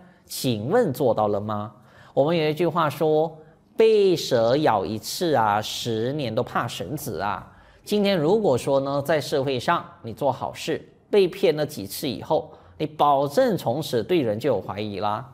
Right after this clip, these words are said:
是不是？各位，现在，现在的社会啊，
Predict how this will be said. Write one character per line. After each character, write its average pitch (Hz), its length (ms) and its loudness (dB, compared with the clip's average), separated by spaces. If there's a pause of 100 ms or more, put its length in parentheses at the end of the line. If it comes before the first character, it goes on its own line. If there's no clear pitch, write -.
(280)
是 - 120 -2
不 190 80 2
是？ 196 280 0 (1300)
各 160 60 2
位， 156 100 6
现 147 220 0
在， 156 100 0
现 147 200 -4
在 151 100 -2
的 135 80 -4
社 127 220 0
会 123 200 -2
啊， 95 160 -8